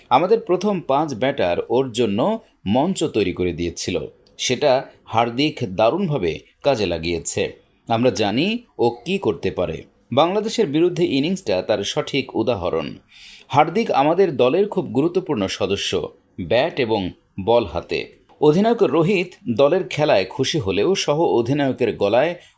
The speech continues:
অন্য সুর ধরা পড়েছে। ম্যাচের সেরা ক্রিকেটারের পুরস্কার নিয়ে হার্দিক বলেছেন, "আমরা বেশ ভালো ক্রিকেট খেলেছি, পরিকল্পনাগুলো সঠিকভাবে বাস্তবায়িত করা গেছে, সবাই ব্যাট হাতে কিছু করার চেষ্টা করেছে।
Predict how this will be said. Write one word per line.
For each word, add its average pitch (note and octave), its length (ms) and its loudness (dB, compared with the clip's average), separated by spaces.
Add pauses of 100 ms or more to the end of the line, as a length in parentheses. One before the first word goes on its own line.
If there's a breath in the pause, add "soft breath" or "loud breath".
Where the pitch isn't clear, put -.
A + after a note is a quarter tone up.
অন্য F3 320 2
সুর F#2 280 0
ধরা F#2+ 260 -2
পড়েছে। E2 580 -4 (380 soft breath)
ম্যাচের A2+ 360 0
সেরা - 300 0
ক্রিকেটারের D#3+ 580 -2
পুরস্কার C3 520 -2
নিয়ে A#2+ 320 -2 (260 loud breath)
হার্দিক C3 460 -2
বলেছেন, A2 520 -2 (240 soft breath)
"আমরা D3 280 4
বেশ D#3+ 340 0
ভালো B2+ 280 -2
ক্রিকেট C#3 360 -4
খেলেছি, F#2+ 500 -4 (240)
পরিকল্পনাগুলো D#3 880 2
সঠিকভাবে C#3+ 720 0
বাস্তবায়িত C#3+ 640 0
করা F#2+ 260 0
গেছে, D#2+ 520 -2 (220 soft breath)
সবাই B2 340 2
ব্যাট G2 360 0
হাতে F3+ 260 0
কিছু D#3 280 -2
করার F#2+ 460 0
চেষ্টা C#3 300 -2
করেছে। D#2+ 460 -4